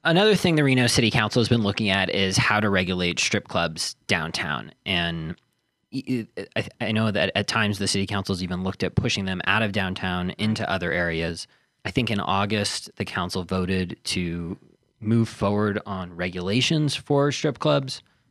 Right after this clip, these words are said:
At the time, I read in the R G J that a lawyer for one of the clubs said that the city of Reno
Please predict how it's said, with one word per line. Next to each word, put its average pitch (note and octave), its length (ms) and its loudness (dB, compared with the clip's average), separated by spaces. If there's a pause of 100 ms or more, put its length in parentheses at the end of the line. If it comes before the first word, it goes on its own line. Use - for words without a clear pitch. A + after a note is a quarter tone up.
(220)
At B2 120 0
the B2 100 -2
time, C3 360 2
I A#2 80 2
read A2+ 160 2
in A#2 60 0
the G#2 80 0
R G#2 220 4
G G2 240 4
J F2 340 2 (340)
that G2 440 0 (260)
a A2+ 80 2
lawyer G#2+ 380 2
for A#2 140 -2
one G#2 160 0
of G2 60 -2
the G2+ 80 -2
clubs G2 420 -2
said G2 220 -2
that G2 140 -6
the G#2 80 -2
city A#2 320 2
of G2 200 0
Reno F#2 580 2